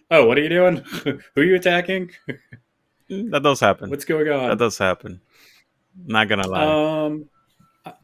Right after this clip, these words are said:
Speaker 1: did you remember to draw cards with Ancient Pact?
Speaker 2: I didn't have a
Speaker 1: Or
Speaker 2: single
Speaker 1: no, you didn't. Y-, yeah, I was gonna say you didn't have 'em on a minion, did ya?
Speaker 2: Exactly.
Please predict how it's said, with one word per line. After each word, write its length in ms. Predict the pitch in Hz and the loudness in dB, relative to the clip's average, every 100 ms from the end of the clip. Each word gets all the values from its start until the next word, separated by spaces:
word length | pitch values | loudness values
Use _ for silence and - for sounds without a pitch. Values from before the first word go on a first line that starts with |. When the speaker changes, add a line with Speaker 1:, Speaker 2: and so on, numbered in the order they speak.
| _ 147 | _ -6
Speaker 1:
did 200 | 151 170 | -4 2
you 200 | 320 370 | 2 4
remember 380 | 254 156 180 175 | 2 0 0 -2
to 100 | 123 | -2
draw 260 | 123 127 | 0 0
cards 380 | 127 113 117 120 | 2 2 2 0
with 120 | 104 | -6
Ancient 320 | 98 95 98 | -8 -8 -10
Pact? 500 | 104 101 107 - - - - | -8 -6 -8 -10 -20 -12 -4
Speaker 2:
I 80 | - | 0
didn't 260 | 113 123 | 0 0
have 180 | 123 123 | 4 4
a 40 | 113 | 2
Speaker 1:
Or 20 | |
Speaker 2:
single 260 | - 139 151 | 0 4 6
Speaker 1:
no, 120 | 151 | 8
you 120 | 160 | 6
didn't. 260 | 247 160 196 | 4 0 -4
Y-, 240 | 202 190 - _ _ | -10 -12 -20 _ _
yeah, 260 | 185 151 139 | 0 4 6
I 40 | 139 | 4
was 100 | 151 | 2
gonna 100 | 156 | 0
say 140 | 165 | 2
you 80 | 127 | 0
didn't 140 | 143 | 2
have 100 | 127 | 0
'em 80 | 123 | 0
on 100 | 117 | 0
a 40 | 104 | -2
minion, 380 | 104 120 98 98 | -2 -2 -4 -6
did 140 | 113 | -2
ya? 80 | 98 | 0
Speaker 2:
Exactly. 240 | 90 85 | 0 -2